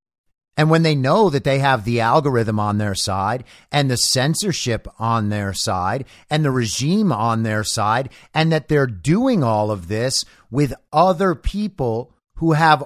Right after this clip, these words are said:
all those same advantages, that creates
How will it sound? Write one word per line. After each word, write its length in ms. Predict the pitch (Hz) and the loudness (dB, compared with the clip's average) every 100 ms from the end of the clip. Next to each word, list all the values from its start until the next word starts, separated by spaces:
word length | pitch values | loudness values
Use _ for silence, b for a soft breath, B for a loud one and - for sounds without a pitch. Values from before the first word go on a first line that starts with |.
| - | -2
all 300 | 160 185 180 | 2 4 6
those 340 | 170 160 135 | 4 2 0
same 320 | - 165 160 | 0 0 0
advantages, 920 | 139 98 135 214 165 92 87 98 - - _ _ _ _ _ | 0 -2 -2 0 -2 -4 -8 -8 -8 -12 _ _ _ _ _
that 360 | 85 151 190 - | 0 0 0 -4
creates 720 | 165 156 185 202 120 - | -4 -2 0 0 -2 -8